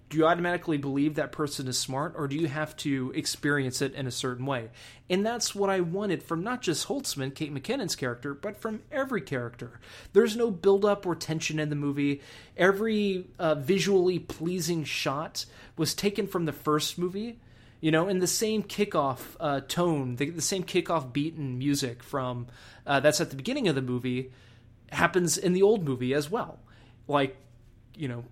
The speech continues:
another visual, uh, uh, one of the be-, best visual shots from the first movie is when the, the cloud, the ghostly cloud is coming out of that, uh, apartment building. Same exact shot is used in the new movie. And that's what ticks me off.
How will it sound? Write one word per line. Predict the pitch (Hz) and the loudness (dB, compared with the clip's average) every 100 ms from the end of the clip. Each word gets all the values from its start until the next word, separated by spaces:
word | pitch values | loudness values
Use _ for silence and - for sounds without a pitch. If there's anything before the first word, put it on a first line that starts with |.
| - | -8
another | 135 147 147 | -2 0 0
visual, | 131 131 139 131 | 0 0 0 0
uh, | 139 135 | 0 0
uh, | 139 | -2
one | 123 151 | -4 -2
of | |
the | 139 | -2
be-, | 123 170 180 | -2 0 0
best | 175 254 269 | 2 2 2
visual | 160 151 127 | 0 0 -2
shots | - 185 180 | -2 -2 -2
from | 160 | -4
the | 139 | -6
first | - 302 - | -4 -2 -2
movie | 151 131 139 180 | -2 -2 0 0
is | 160 - | -2 -4
when | 143 139 131 - - - | -4 -4 -6 -12 -20 -18
the, | 139 139 131 - | -2 0 0 -2
the | 143 | -6
cloud, | 139 - 131 131 117 - - | -6 -6 -4 -4 -4 -10 -8
the | 147 | -4
ghostly | 170 156 - 160 | 0 0 -2 -4
cloud | 143 - 147 139 | -4 -2 0 0
is | 131 | 0
coming | - 143 135 | -2 -2 0
out | 131 | 0
of | 131 | 0
that, | 127 123 - - | 0 -2 -4 -6
uh, | 123 135 | -4 -4
apartment | 147 160 202 151 127 | -4 -2 -2 -4 -4
building. | 117 120 135 190 - - - - - - - - - - - - | -4 -2 -4 -6 -14 -20 -20 -20 -20 -20 -20 -20 -20 -20 -20 -16
Same | - - 185 208 262 | -6 -2 0 0 -2
exact | 247 208 240 240 | -2 0 -2 -2
shot | 233 233 233 | -2 -2 -4
is | 214 | -4
used | 208 247 220 | -2 -2 -2
in | 240 | -2
the | 233 | -2
new | 247 294 | -2 0
movie. | 240 151 123 107 98 - - - - - - - - | 2 2 0 -6 -12 -20 -20 -20 -20 -20 -20 -20 -2
And | 220 | 0
that's | 254 254 - | 2 0 2
what | 233 - | 2 2
ticks | - 240 - | -2 -2 -2
me | 214 226 | -2 -2
off. | 262 147 - | -2 -2 -6